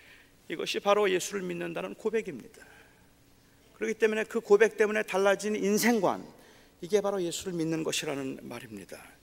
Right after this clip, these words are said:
썩어질 양식을 위해서 산다는 말이 이 세상이 전부인 것처럼 그냥 살아있는 동안 많이 소유하고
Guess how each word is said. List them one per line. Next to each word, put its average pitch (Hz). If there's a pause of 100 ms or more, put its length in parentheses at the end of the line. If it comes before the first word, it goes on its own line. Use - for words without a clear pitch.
(540)
썩어질 240
양식을 233
위해서 226
산다는 196
말이 165
이 240
세상이 247
전부인 214
것처럼 202
그냥 208
살아있는 247
동안 226
많이 214
소유하고 190